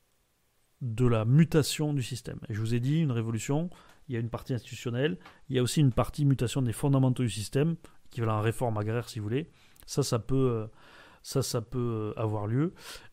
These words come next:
Et, euh, et je pense que c-, ça aura l'effet que, que, que j'ai essayé de vous décrire sur, euh, sur le clivage politique. Maintenant, donc, est-ce que, malgré tout, le,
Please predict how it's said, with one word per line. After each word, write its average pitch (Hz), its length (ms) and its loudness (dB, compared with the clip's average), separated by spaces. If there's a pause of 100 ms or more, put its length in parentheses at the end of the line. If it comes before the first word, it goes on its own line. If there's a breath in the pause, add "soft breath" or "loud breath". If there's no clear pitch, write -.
(160)
Et, 110 220 -4
euh, 104 280 -6
et 101 80 -6
je - 80 -10
pense 147 220 2
que 123 80 -8
c-, - 200 -10
ça 139 140 0
aura 127 220 6
l'effet 139 320 10
que, 127 180 0
que, - 180 -10 (140)
que 120 100 -8
j'ai 110 120 -8
essayé 127 180 -8
de 113 100 -10
vous 113 80 -6
décrire 139 440 -6 (560 soft breath)
sur, 139 640 -4
euh, 110 400 -2 (400)
sur - 260 0
le 139 100 6
clivage 131 280 -2
politique. - 400 -10 (320 loud breath)
Maintenant, 131 320 4
donc, 151 340 0
est-ce 156 240 0
que, 160 120 -2
malgré 120 380 -2
tout, 135 220 -6 (1120)
le, 120 760 2